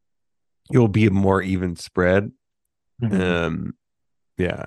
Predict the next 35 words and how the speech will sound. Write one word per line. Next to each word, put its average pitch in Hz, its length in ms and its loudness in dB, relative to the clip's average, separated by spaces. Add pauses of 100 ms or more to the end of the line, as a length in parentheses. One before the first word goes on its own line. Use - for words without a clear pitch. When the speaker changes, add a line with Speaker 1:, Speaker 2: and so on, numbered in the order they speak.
(100)
Speaker 1:
And 135 120 6
then 147 120 6
the 139 60 6
Marines, 123 580 2
yeah, 113 120 4
the 92 80 0
Marines, 131 380 -2
like, 101 180 -4 (420)
we 104 120 -2
almost 120 260 0
exclus-, 101 440 -4
they're 110 160 2
almost 131 220 0
exclusively, 95 540 -4
like, 85 180 -6 (140)
positioned 87 460 -6
as 101 120 -12 (320)
bad 76 380 -6
guys, - 340 -16
except - 340 0
for 82 520 -2 (600)
in 82 580 -2 (1300)
what 98 160 -2
K-, - 80 -14 (100)
Kobe 101 380 4
sees 87 420 -4
them 82 220 -4
as 82 240 -8
good 80 280 -6
and 85 180 -6
noble. 82 540 -8
And 101 120 0
then 101 100 0
we 101 80 0
get, 104 280 0